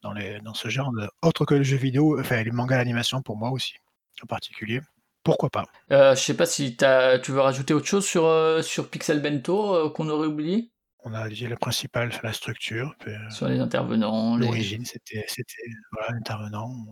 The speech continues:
Speaker 1: Bah, sinon, non. Bah, bah, Marc, euh, oui, lui, il est game designer, donc, euh, il travaille au Japon, euh, sur un jeu dont on ne peut pas parler, une compagnie qu'on ne peut pas citer. Il avait travaillé en Angleterre avant, donc il est très inté-, enfin, il a beaucoup, euh, il, il est, ça fait un moment qu'il n'habite plus en France, d'ailleurs, donc il travaille en Angleterre sur des, une compagnie de jeux vidéo.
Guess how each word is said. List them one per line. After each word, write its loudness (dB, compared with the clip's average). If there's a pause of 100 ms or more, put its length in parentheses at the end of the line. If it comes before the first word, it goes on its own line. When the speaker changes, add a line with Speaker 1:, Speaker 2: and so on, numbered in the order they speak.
(260)
Speaker 1:
Bah, 0
sinon, -6
non. -4
Bah, 0
bah, 0
Marc, 0
euh, -2
oui, 0
lui, 0
il -2
est -4
game 0
designer, -2
donc, -8
euh, -8
il -10
travaille -6
au -2
Japon, -4
euh, -8 (300)
sur -8
un -6
jeu -2
dont -6
on -6
ne -10
peut -6
pas 0
parler, -2
une -6
compagnie 0
qu'on -4
ne -6
peut -6
pas -2
citer. -4 (260)
Il 4
avait 6
travaillé 4
en 4
Angleterre 6
avant, 8
donc 2
il 4
est 2
très -2
inté-, 0
enfin, -4
il 0
a 0
beaucoup, -6
euh, -14 (160)
il, 0
il 2
est, 2
ça -4
fait 0
un 2
moment 6
qu'il 2
n'habite -2
plus 2
en 0
France, -4
d'ailleurs, -2
donc -12
il -8
travaille -6
en -2
Angleterre -4
sur -8
des, -10
une -14
compagnie -8
de -6
jeux -10
vidéo. -6